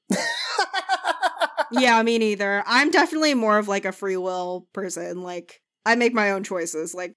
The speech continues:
Speaker 2: there's not, like, some kind of other force making decisions for me, or, like, my life isn't pre-written, which would be kinda depressing if you think about it, if you're not a quote-unquote chosen one.
Speaker 1: Yeah.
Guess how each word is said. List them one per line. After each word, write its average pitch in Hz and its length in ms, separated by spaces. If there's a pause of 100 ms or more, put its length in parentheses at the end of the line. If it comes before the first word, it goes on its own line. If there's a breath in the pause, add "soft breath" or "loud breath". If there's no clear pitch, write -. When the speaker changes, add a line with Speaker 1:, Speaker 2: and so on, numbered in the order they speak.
Speaker 2:
there's 247 180
not, 226 320
like, 196 240
some 208 180
kind 185 280
of 180 240
other 185 380 (120)
force 185 500
making 185 360
decisions 180 440
for 175 200
me, 175 180
or, 180 320
like, 180 220
my 180 80
life 180 260
isn't 175 240
pre-written, 170 580
which - 440 (100)
would 233 100
be 339 120
kinda 392 200
depressing 330 540
if 180 140
you 196 80
think 190 160
about 170 240
it, 170 100
if 170 100
you're 214 80
not 208 320
a 185 60
quote-unquote 185 580
chosen 180 340
one. 156 120
Speaker 1:
Yeah. 117 320